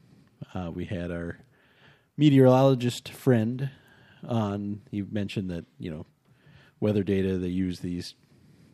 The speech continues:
models that are based on thirty-year chunks of, of data. Well, we changed thirty-year chunks, and that's the biggest driver behind some of these changes. So what does that mean for you, the average person?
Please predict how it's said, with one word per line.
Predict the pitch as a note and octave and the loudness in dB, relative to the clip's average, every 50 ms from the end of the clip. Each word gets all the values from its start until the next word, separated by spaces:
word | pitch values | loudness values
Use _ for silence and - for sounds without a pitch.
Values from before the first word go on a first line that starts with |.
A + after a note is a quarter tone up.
| _ - | _ -4
models | A2 G#2+ G2+ G2+ G#2 G2+ F#2+ - | -2 0 0 0 0 0 0 0
that | G#2 F#2 | -2 -2
are | F#2 | -2
based | F2 F#2+ F#2 F#2+ - - G2+ | -2 -4 -6 -6 -6 -8 -8
on | F#2 F2+ F2+ F2+ F2 E2+ E2+ - | -8 -6 -8 -8 -10 -10 -12 -8
thirty-year | - - G#2 G2 F#2+ F2+ F2 F2 F2+ F2+ | -4 -2 -2 -2 -2 -4 -4 -6 -8 -8
chunks | - - G#2 F2+ F#2 G2+ - - - | -8 -8 -10 -8 -10 -10 -12 -12 -12
of, | E2 D#2 E2 E2+ - _ _ _ _ _ _ _ _ _ _ _ - | -12 -10 -12 -14 -18 _ _ _ _ _ _ _ _ _ _ _ -12
of | A#2 G#2 G#2 | -10 -4 -2
data. | A2 G#2 G2+ G2 F#2 F#2 | 0 2 2 0 0 -2
Well, | F#2 F2+ F2 F2 F2+ | -4 -4 -4 -4 -4
we | F#2 F#2 | -6 -6
changed | - - - G2+ F#2 F2+ F2 F#2+ - | -8 -6 -6 -6 -6 -6 -8 -10 -8
thirty-year | - G2+ F2 D#2+ E2+ D#2+ - - | -6 -6 -4 -4 -6 -8 -10 -12
chunks, | - - - - - - - - - - | -14 -14 -16 -16 -16 -20 -20 -20 -18 -16
and | D#2 E2 E2 | -16 -14 -14
that's | E2 E2 E2 - _ _ _ _ _ _ _ _ _ _ _ _ _ - | -14 -16 -16 -18 _ _ _ _ _ _ _ _ _ _ _ _ _ -10
the | B2 | -4
biggest | G#2+ A#2 A2 G2 G2+ - - | 0 0 0 0 -2 -6 -4
driver | - A2 F#2+ F2+ F#2 F2+ F2+ F2 | -4 -2 -2 -2 -2 -4 -6 -6
behind | E2 F2 - - G2 F2 E2+ E2+ E2 E2 G2 G2+ - _ _ _ _ _ _ - - | -8 -8 -8 -10 -10 -10 -10 -10 -12 -12 -14 -16 -18 _ _ _ _ _ _ -20 -20
some | - - - F2+ D#2+ | -16 -12 -10 -10 -10
of | D#2 | -10
these | - - - | -12 -14 -16
changes. | - - - - - _ - - - | -16 -16 -18 -18 -20 _ -20 -20 -20
So | - - - E2+ E2 E2 - _ _ _ _ _ _ _ _ _ _ _ _ _ _ - | -16 -12 -10 -10 -8 -10 -12 _ _ _ _ _ _ _ _ _ _ _ _ _ _ 2
what | A#2+ C#3 | 6 8
does | D3 B2+ | 8 8
that | C3 C3 C3 B2 | 8 6 4 4
mean | C3+ C3 C3 C3 C3+ C3 | 2 2 2 2 0 -2
for | - - B2+ | 0 0 0
you, | G#2+ G#2+ A#2 B2+ D3 E3+ F3+ F3+ E3+ D#3 | 2 4 6 6 4 4 0 -2 -4 -4
the | C#3 A#2 G#2 G#2 | -4 -2 -2 -2
average | G#2 G2 G#2 - - | -2 -2 -2 -4 -6
person? | - B2+ B2+ - F#3+ F#3+ F3 E3 | -6 -6 -6 -6 -8 -8 -8 -10